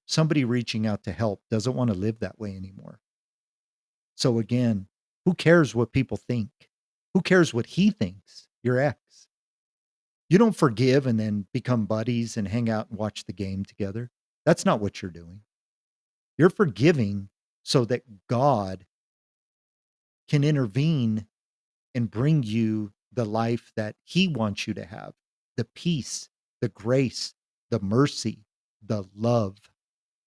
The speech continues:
that God wants to bestow on you. And these demons use something like unforgiveness, which is so understandable to a human being,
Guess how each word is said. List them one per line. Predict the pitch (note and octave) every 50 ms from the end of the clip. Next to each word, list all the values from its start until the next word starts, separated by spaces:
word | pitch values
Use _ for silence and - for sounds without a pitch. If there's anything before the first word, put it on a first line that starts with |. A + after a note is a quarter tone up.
| _
that | - A#2+ G#2 -
God | B2 A2+ A#2+ A#2
wants | G#2 A2 A2 A2 G#2 - -
to | - A2+
bestow | G2 - G#2+ G#2 - - - A#2 A#2 A2+
on | G#2+ G#2 A#2 C3
you. | C3+ - - - _ _ _ _ _ _ _ _ _ _ _ _ _ _ _ _ -
And | C3 B2+
these | C#3 C#3+ C#3 A2 G2
demons | _ - C3+ D#3 G3 G3 E3+ B2+ A#2 A2+ F#2 G2+
use | B2 D#3 D3+ -
something | - - - C#3 D3 C#3+ - - B2+ A#2 A2
like | G#2+ A2 G#2+ G#2 G2+ - _ - _ _ _ _ _ _ _ _
unforgiveness, | - C#3 C#3+ C#3+ - - - A#2+ G2+ F2+ - B2 D3 E3 D3 C3 F#2+ G2 G#2 - - - - _ _ _ _
which | - C3+ C3 -
is | B2 G#2+ -
so | - - - D3+ D3+ D#3+ D#3+ D3
understandable | C#3 C#3 - B2+ A#2 - - - - - B2 C3 D3 D#3 C3 B2+ G#2+ - A2+ - - -
to | - - C3+ A2 G2+
a | G2
human | - - C#3+ C#3 C3 B2 A2 G2+
being, | F2+ A2+ A#2 C3 C3+ A2+ F#2+ F#2 F2+